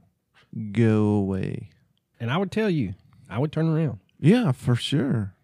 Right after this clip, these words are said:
Speaker 2: Now, this all came about because of the secret society that Germany had called the Ahnenerbe, and they are responsible for founding and funding the Third Reich. One of the prominent members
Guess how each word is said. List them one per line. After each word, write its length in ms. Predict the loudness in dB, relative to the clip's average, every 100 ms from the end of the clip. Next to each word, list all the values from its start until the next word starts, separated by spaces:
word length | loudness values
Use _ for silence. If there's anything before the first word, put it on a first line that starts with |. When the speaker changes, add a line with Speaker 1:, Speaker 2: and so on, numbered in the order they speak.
| _ _ _ _ _ _ 0
Speaker 2:
Now, 180 | 0
this 200 | 2 0
all 280 | 0 -2 -2
came 240 | 0 0 2
about 340 | 2 0 -2
because 680 | -4 0 0 0 -4 -8 -16 _ -4
of 640 | 0 0 0 -2 -6 -6
the 480 | -4 -2 -2 -4 -6
secret 380 | -4 -4 -4 -8
society 560 | -10 -6 -4 -2 -4
that 300 | -4 -4 -6
Germany 360 | -4 -2 0 -2
had 400 | -4 -6 -6 -8
called 220 | -6 -6
the 100 | -6
Ahnenerbe, 800 | -8 -8 -4 -4 -4 -4 -10 -14 -20 _ _ _
and 180 | -8 -4
they 180 | -2 -2
are 220 | -2 -2
responsible 800 | -4 -6 -8 -8 -10 -12 -10 -12
for 340 | -10 -8 -8
founding 760 | -12 _ -8 -2 0 0 -2 -4
and 320 | -6 -4 -4
funding 520 | -4 -4 -2 0 -2 -2
the 80 |
Third 340 | -4 -2 -2 -2
Reich. 400 | -4 -6 -10 -20 _ _ _ _ _ _ _ _ _ _ -4
One 180 | -2
of 60 | -2
the 40 |
prominent 500 | -4 -6 -2 0 -2
members 600 | -2 -2 -2 -4 -6 -6